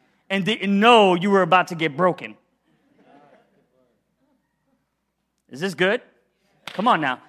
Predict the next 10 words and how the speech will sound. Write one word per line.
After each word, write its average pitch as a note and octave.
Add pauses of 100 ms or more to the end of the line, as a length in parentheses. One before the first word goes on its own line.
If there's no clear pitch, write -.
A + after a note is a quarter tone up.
(140)
Jesus, E3 (260)
Holy F3
Spirit. - (2000)
You F#4
need D#4+
a C#4+
breakthrough. B3 (3500)
Harvest D#4+
Renewal C4+ (120)
Church E4+